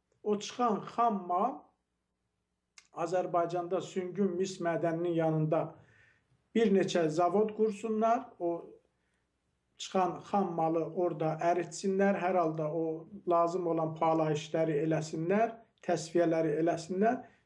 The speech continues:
ki, ondan ayrılan mis və digər məhsullar hamısı müxtəlif o sənayedə iş-, işlənilsin və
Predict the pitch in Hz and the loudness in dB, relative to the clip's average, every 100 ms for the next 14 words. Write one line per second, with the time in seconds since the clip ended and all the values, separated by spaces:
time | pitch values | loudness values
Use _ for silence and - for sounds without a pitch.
0 | _ - - 196 196 220 233 202 180 180 | _ -4 2 4 6 6 4 2 2 2
1 | 175 180 196 170 156 190 254 254 - _ | 2 2 2 0 -2 0 0 -2 -6 _
2 | _ _ _ _ 170 196 226 254 - _ | _ _ _ _ 0 2 2 -2 -8 _
3 | _ _ _ - 233 202 190 165 - 180 | _ _ _ -6 -2 2 2 0 -6 -6
4 | 175 160 - 170 180 214 269 - _ _ | -6 -6 -6 -2 2 2 2 -4 _ _
5 | _ _ _ _ _ _ _ _ - 226 | _ _ _ _ _ _ _ _ -4 -2
6 | 220 190 214 247 294 - 208 196 - 196 | -2 -4 -2 -2 -2 -6 -4 -2 2 2
7 | 220 202 180 - 185 175 175 175 165 190 | 2 -2 -6 -2 0 2 4 2 2 2
8 | 185 - - _ _ - - - _ - | 0 -4 -14 _ _ -14 -12 -14 _ -16
9 | - - 180 175 170 - 247 285 - - | -8 0 0 0 -4 -4 -4 -4 -10 -2
10 | 208 | 2